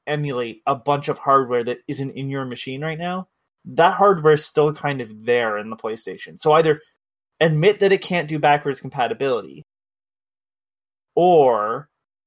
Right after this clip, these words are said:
you know, make it better. Like, I, I, I just don't know what would make them wanna go half-assed on this, or at least delay it.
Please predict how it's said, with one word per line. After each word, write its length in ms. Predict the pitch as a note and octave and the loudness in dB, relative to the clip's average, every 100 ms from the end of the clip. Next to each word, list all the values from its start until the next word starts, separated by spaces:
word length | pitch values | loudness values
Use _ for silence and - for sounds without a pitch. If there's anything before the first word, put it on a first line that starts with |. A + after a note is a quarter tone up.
| _ _ C#3+ | _ _ -14
you 120 | C#3+ | -8
know, 220 | B2+ B2 | -8 -8
make 320 | C#3 D3 D#3 D3+ | -6 -6 -4 -4
it 260 | - - | -4 -4
better. 480 | C#3 C#3 F#3 G#3 G3 | 0 2 2 0 -2
Like, 200 | - D3+ | -6 -4
I, 140 | B2+ A2+ | -4 -2
I, 380 | G2 D3+ - D#3 | 0 2 2 0
I 40 | |
just 200 | D3 D#3 | 0 -2
don't 180 | E3+ D#3+ | 0 2
know 120 | D#3 | 0
what 340 | C#3+ D3+ - - | 2 2 0 -6
would 300 | C#3 D3+ C3+ | -4 -4 -2
make 260 | C#3+ C#3 | -4 -4
them 220 | - C#3+ C#3 | -4 -6 -2
wanna 320 | C#3 C3+ B2+ | 0 0 -4
go 300 | C3+ C3+ B2 | 0 0 0
half-assed 680 | - C#3 B2 B2+ C3+ B2+ B2 | 0 0 2 2 2 0 -4
on 140 | A2+ | -6
this, 240 | G#2+ G#2+ - | -8 -12 -2
or 80 | D#3 | -2
at 80 | |
least 220 | E3 E3+ - | -2 -6 0
delay 360 | C#3+ C3+ C3 | 0 2 -2
it. 220 | F2+ - | -6 -12